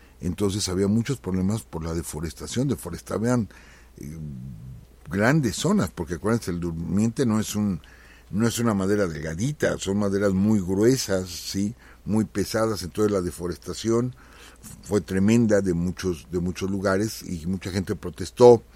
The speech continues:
¿Por qué? Porque cambiaban el clima, cambiaban el cauce de ríos, etcétera, etcétera. Todo con el afán de construir, y construir, y construir, y construir, ¿sí?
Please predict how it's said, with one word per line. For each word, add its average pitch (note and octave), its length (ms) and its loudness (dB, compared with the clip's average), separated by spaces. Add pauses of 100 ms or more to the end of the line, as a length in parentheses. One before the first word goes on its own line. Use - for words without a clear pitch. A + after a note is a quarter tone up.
(420)
¿Por G#2+ 200 0
qué? A#2 120 2
Porque F#2+ 260 -4
cambiaban G2 440 2
el F#2 140 0
clima, A#2 560 4
cambiaban F#2+ 520 2
el D#2+ 120 -6
cauce F#2 320 -2
de F#2+ 140 2
ríos, A2 680 4 (320)
etcétera, F2+ 480 -2
etcétera. F2+ 500 -2 (300)
Todo A#2+ 400 4 (460)
con F#2 180 -2
el F#2 100 2
afán G#2+ 380 -2
de G#2 140 -2
construir, D2+ 640 -8
y F2 140 -10
construir, D2+ 600 -6
y F2 100 -8
construir, F#2+ 600 -4
y G2 60 -4
construir, - 520 -12 (140)
¿sí? F#2+ 240 -4